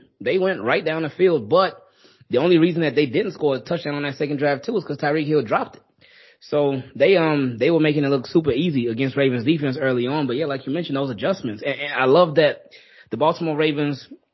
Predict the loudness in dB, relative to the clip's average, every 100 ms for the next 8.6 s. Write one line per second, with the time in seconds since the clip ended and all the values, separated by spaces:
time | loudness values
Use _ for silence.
0 | _ -4 2 4 4 2 -2 -12 _ -12
1 | -6 -4 -4 -2 -2 -2 -2 -6 -6 -8
2 | -8 -6 -4 -4 -6 -8 -10 -8 -6 -8
3 | -6 -6 -6 0 2 2 2 0 0 -2
4 | -2 -4 -4 -2 -2 -6 -16 -20 _ -6
5 | -4 -4 -4 -4 -4 -6 -4 -4 -6 -14
6 | -20 _ _ _ -4 0 0 0 -2 -4
7 | -4 -2 2 2 2 0 -4 -4 -2 -2
8 | -2 -6 -8 -8 -10 -12